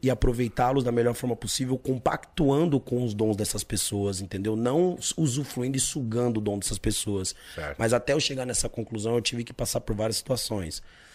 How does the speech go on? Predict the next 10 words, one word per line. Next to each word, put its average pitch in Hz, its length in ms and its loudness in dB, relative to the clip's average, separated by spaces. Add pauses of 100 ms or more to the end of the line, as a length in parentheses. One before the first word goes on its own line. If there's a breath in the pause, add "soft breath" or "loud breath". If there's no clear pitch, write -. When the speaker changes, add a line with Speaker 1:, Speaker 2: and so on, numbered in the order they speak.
(440 loud breath)
Speaker 1:
Teve 123 240 2
um 127 80 4
acontecimento 117 760 -2
X 107 560 -4
com 104 460 -4
um 101 40 -6
integrante 101 500 -4
do 117 120 0
Rimador, 110 400 0
do 104 500 0